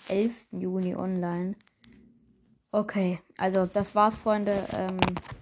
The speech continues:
vielen Dank fürs Zuhören. Dieser Vlog war richtig anstrengend. Hm, ich habe ein Aufnahmegerät vergessen. Ich kann in de-, in den nächsten paar Folgen ke-,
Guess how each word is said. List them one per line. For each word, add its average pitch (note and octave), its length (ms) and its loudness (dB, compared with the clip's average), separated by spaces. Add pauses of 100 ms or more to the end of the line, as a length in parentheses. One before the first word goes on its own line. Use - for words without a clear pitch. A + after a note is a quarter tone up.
(1500)
vielen D4+ 220 4
Dank D4 240 4
fürs C#4 220 -4
Zuhören. C4 760 4
Dieser A#3 320 0
Vlog A3+ 480 -2
war G#3+ 340 -4 (260)
richtig A#3 400 -4
anstrengend. G#3 760 -8 (1400)
Hm, G3+ 580 -6
ich G3+ 100 -8
habe G3+ 200 -4
ein F#3+ 60 -2
Aufnahmegerät F#3 760 -6
vergessen. G3 580 -14 (1120)
Ich - 140 -20
kann A3 240 0
in G#3+ 340 0
de-, G3+ 280 -4
in G3+ 140 -8
den G3+ 120 -6
nächsten G#3 320 -8
paar G#3 120 -6
Folgen G#3 340 -2
ke-, G#3 120 -10